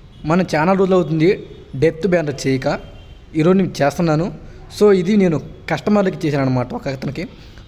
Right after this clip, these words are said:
So, అతనికి ఏంటంటే, "భయ్యా, నాకు మా తాతగారు చనిపోయారు. So, ఆయన పేరు తిరుపతయ్య బాబయ్య ఏదో పేరు ఉంది. So, ఆ పేరుని తీసుకొని, దాన్ని ఏం చేశానంటే, వాళ్ళు, వాళ్ళు పె-, పెట్టిన మ్యాటర్ అంతా కాపీ చేసేసుకొని,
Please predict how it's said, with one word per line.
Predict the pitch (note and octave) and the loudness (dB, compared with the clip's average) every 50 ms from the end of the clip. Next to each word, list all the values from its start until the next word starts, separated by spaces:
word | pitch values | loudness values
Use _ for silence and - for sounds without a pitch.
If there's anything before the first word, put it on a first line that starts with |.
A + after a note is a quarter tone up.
| - - | -2 0
So, | G#3 A3 | 2 2
అతనికి | G3+ F3+ F3+ F3 E3 D#3+ | 4 2 0 -2 0 2
ఏంటంటే, | F#3 F#3+ F#3+ F3+ D#3 E3 | 2 2 2 0 0 -2
"భయ్యా, | F3 C#3+ C#3 D3 D#3 F#3 A3+ C4 - - - - - - - - - - - - | -2 0 0 2 2 2 2 0 -2 -10 -18 -20 -20 -20 -20 -20 -20 -20 -8 -4
నాకు | D#3 D#3+ D#3+ D#3+ D#3+ D3+ C#3 C3 A#2+ A#2 A#2 - - - - - - - - | -2 -2 0 0 0 2 2 0 0 -2 -6 -10 -16 -20 -20 -20 -20 -16 -6
మా | D#3+ D3 C#3 | -4 -4 -2
తాతగారు | C#3 - C3+ D3 D#3 D#3 E3 C#3 C#3+ | 0 0 0 0 2 0 0 0 2
చనిపోయారు. | C#3+ D3 - D#3 D3 C#3 C#3 C3+ D#3 G3+ - - - - - - - - - - - - - | -2 0 2 2 2 2 2 0 -2 -4 -6 -10 -18 -20 -20 -20 -20 -20 -20 -20 -20 -6 0
So, | E3 D#3+ D#3 D3+ | 2 4 4 4
ఆయన | C#3+ D3+ | 4 2
పేరు | C#3 C3 D#3 E3 E3+ F3+ F#3+ G3+ | 0 0 2 4 4 6 4 4
తిరుపతయ్య | G3 G3 - - E3+ E3+ D#3+ F3+ F3+ F3+ F3 E3+ E3+ F3 F3 F#3 F#3 F3 D#3 C#3 | 2 0 0 0 0 0 2 0 0 2 2 2 4 4 4 4 4 2 2 2
బాబయ్య | D3 D3+ D#3+ D#3+ D#3 E3 E3+ | 0 0 0 0 0 0 0
ఏదో | E3+ E3 D#3+ | 0 0 0
పేరు | D#3+ - D#3+ D#3+ D#3+ D#3 | -2 0 2 2 4 4
ఉంది. | D3 C3 C#3 F#3 - - - - - - - - - - - - - - - - | 2 0 -2 -4 -6 -10 -16 -18 -20 -20 -20 -20 -20 -20 -20 -20 -20 -20 -2 2
So, | A#3 A3+ | 2 4
ఆ | F3 D3+ | 4 2
పేరుని | - - E3 E3+ F#3+ G#3 G3+ | 2 2 2 4 4 2 2
తీసుకొని, | - - E3 D3+ - - D3+ C3+ D3 F#3+ - - - - - - - - - - - - - D#3 | 0 0 -2 -2 0 0 0 0 0 -4 -8 -10 -16 -20 -20 -20 -20 -20 -20 -20 -20 -12 -6 -4
దాన్ని | C#3+ D3 D#3 D#3 D#3+ | 0 2 2 2 2
ఏం | E3+ E3+ | 2 2
చేశానంటే, | E3 D3 D#3+ D#3+ F3 | 2 0 0 0 0
వాళ్ళు, | E3 D3+ D3+ | 0 0 0
వాళ్ళు | D3 D3 D3 D3+ C3+ | 0 0 0 0 2
పె-, | D3 D#3 D#3 | 0 0 0
పెట్టిన | D#3 D#3+ E3+ E3 G3+ G3 | 0 -2 -2 0 0 0
మ్యాటర్ | F3+ E3+ D#3+ D#3+ D#3+ | 2 2 0 0 -2
అంతా | D#3 D#3 E3+ | -2 -2 -4
కాపీ | - - D3 D3+ D3+ D#3+ | -2 0 0 2 2 2
చేసేసుకొని, | D3+ D3+ C#3 C#3+ C#3 C#3 - D3 C3+ C3+ E3+ - | 2 2 2 2 0 -2 -2 -4 -2 -2 -4 -6